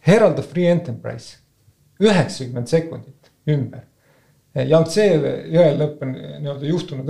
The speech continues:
õnnetus. Alla minuti. Jõel to-, toimus õnnetus, kaldad on kiviviske kaugusele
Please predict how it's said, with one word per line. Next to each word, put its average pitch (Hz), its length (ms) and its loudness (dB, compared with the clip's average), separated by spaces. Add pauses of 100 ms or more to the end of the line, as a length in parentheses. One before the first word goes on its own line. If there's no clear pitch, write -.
õnnetus. 127 460 -4 (340)
Alla 196 300 4
minuti. 156 500 -6 (640)
Jõel 190 300 2
to-, 147 440 -8
toimus 147 320 -2
õnnetus, 190 540 0
kaldad 190 400 4
on 123 100 -10
kiviviske 165 560 -6
kaugusele 123 640 0